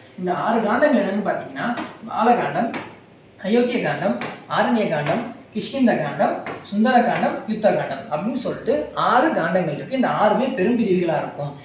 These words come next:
இந்த ஆறு காண்டங்களுக்கு கீழே தான் நூத்தி பதினெட்டு படலங்களும் பத்தாயிரத்தி ஐநூத்தி எண்பத்தொன்பது பாடல்களும் வரும். இங்க பாருங்க, இல்ல, அயோத்தியா கண்டம்ன்றது தான் பதிமூணு படலங்கள் ஹையஸ்டா கொடுத்துருக்கு அப்படின்ற மாதிரி. இதுல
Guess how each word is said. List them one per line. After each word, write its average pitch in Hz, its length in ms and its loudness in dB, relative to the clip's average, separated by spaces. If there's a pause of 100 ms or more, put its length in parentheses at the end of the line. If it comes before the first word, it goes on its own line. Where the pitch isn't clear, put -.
(100)
இந்த 269 280 2
ஆறு 214 280 4
காண்டங்களுக்கு 202 680 0
கீழே 226 340 0
தான் 202 300 -2
நூத்தி 294 260 0
பதினெட்டு 185 380 0
படலங்களும் 180 560 -2 (220)
பத்தாயிரத்தி 262 440 2
ஐநூத்தி 202 180 0
எண்பத்தொன்பது 147 460 -6
பாடல்களும் 180 500 2
வரும். - 320 -6 (220)
இங்க 190 200 0
பாருங்க, 240 220 6
இல்ல, 202 140 0
அயோத்தியா 247 480 0
கண்டம்ன்றது 180 600 0
தான் 196 240 -4
பதிமூணு 226 440 2
படலங்கள் 165 460 -2 (360)
ஹையஸ்டா 247 380 2
கொடுத்துருக்கு 165 580 -2
அப்படின்ற 160 360 -2
மாதிரி. 175 560 -6
இதுல 196 260 2